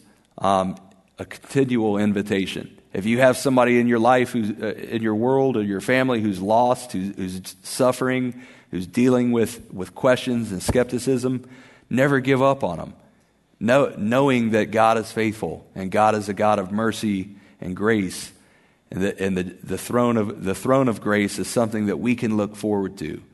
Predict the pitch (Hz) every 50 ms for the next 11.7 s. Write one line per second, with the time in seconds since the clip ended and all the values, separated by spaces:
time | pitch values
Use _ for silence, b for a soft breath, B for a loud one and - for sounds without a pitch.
0 | _ _ _ - - 92 - - 120 123 120 113 110 101 107 110 113 107 110 104
1 | - 101 95 - - 117 107 - 110 104 101 98 80 71 107 113 110 113 - 101
2 | 98 87 104 104 117 117 107 107 107 107 101 87 - - 107 101 95 87 - -
3 | 82 80 - - - 107 101 98 - - 82 67 - - - - - - b b
4 | b b b b b b - - 113 120 120 117 113 107 107 98 98 104 101 104
5 | 104 104 98 95 95 92 B B B B B - - 98 110 110 107 101 101 104
6 | 98 101 - - 98 92 92 90 92 101 101 98 92 95 - - 101 113 117 113
7 | 110 104 104 98 - - 104 101 98 101 98 95 - - 69 69 - - B B
8 | B B B B B - - 98 92 78 98 120 123 120 110 110 107 104 107 -
9 | 107 98 - 117 120 113 107 101 98 98 - - - 131 127 120 - - - 90
10 | 82 80 - - 85 98 92 110 123 123 117 113 110 107 107 104 107 107 117 117
11 | 110 110 107 101 101 110 127 135 117 98 80 - - b